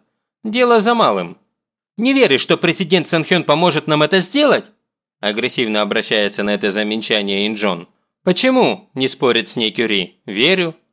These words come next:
Просто хочется, чтобы это произошло поскорей. А то я как-то не представляю, как мы это сделаем". "Президент Сэн Хен знает, что нужно делать", уверенно произносит Ин Джон.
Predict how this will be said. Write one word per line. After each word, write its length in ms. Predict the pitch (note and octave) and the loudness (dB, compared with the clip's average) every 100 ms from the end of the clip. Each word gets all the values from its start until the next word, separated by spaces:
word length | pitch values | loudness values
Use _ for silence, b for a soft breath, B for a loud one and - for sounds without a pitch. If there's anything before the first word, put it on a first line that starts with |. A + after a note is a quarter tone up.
| _ _ _ | _ _ _
Просто 300 | - G3 G3 | 0 0 0
хочется, 500 | G3+ C4+ C4+ - G#2+ | 0 -2 -2 -2 -2
чтобы 260 | F#2 C#3+ F3 | -2 0 2
это 200 | A#3+ G#3 | 2 2
произошло 520 | G3 G3 F#3 G3+ G3+ | 2 0 2 0 0
поскорей. 640 | G3 F#3+ - G#3 B2+ F#2+ _ _ _ _ _ | 0 -2 0 0 0 -4 _ _ _ _ _
А 100 | - | -6
то 120 | - | 0
я 100 | B3 | 2
как-то 320 | A3+ A3+ - A3+ | 2 0 0 0
не 120 | A#3 | 0
представляю, 760 | B3 B3 - B3+ A#3 D#3+ G#2 | -2 -4 0 -2 2 2 2
как 200 | G2 G#3 | 0 -2
мы 120 | E3+ C#3+ | 2 0
это 180 | C3 | 2
сделаем". 560 | E3+ F#3+ D#3 G2+ F2+ F2+ _ _ _ _ _ _ _ _ _ _ | 0 2 2 2 -2 -10 _ _ _ _ _ _ _ _ _ _
"Президент 480 | D#3+ D3+ D#3+ A3 G#3+ | -2 -2 0 -2 0
Сэн 180 | A#3+ A3 | -2 0
Хен 220 | B3+ B3 | 0 0
знает, 340 | A3 G#3 F#3+ | 2 2 2
что 180 | F#3 G3+ | 0 2
нужно 300 | G3 E3+ F#3+ | 2 4 2
делать", 440 | F3 F3 E3+ D#3+ _ _ - | 2 2 2 0 _ _ -8
уверенно 460 | A2 A#2+ A#2+ A#2 | -2 0 0 -2
произносит 680 | A2 A#2 A2 A2+ G#2 A2 A2 | -2 -2 -2 -2 -2 -2 -2
Ин 120 | A2 | -4
Джон. 340 | G2+ G#2 F#2+ | 0 0 0